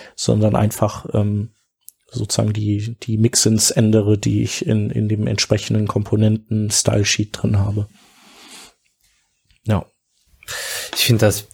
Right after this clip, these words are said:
Speaker 1: Genau.
Speaker 2: ich find das witzig, wie wenig von diesem ganzen Quark wir machen und wie wenig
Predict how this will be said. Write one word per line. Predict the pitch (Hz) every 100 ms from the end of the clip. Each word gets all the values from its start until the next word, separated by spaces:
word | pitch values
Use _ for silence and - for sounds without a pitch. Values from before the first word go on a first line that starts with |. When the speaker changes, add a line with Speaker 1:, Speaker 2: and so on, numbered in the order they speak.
| -
Speaker 1:
Genau. | 104 95
Speaker 2:
ich | 101 -
find | 104 92
das | - 101
witzig, | 101 - 107 104
wie | 90
wenig | 95 101 117 110 - - _ _
von | - 110 107
diesem | 104 107
ganzen | 104 101 110
Quark | 101 110 104 113 110 - - _ -
wir | 104 95 110 110 113 110 113 110 107 - _ _ _ _ _
machen | - 101 113 - 160 139 - _ _ _ _ _ _ _ _ _ _ _ _ _ _ - -
und | 123 110
wie | 95 92
wenig | 101 120 131 131 -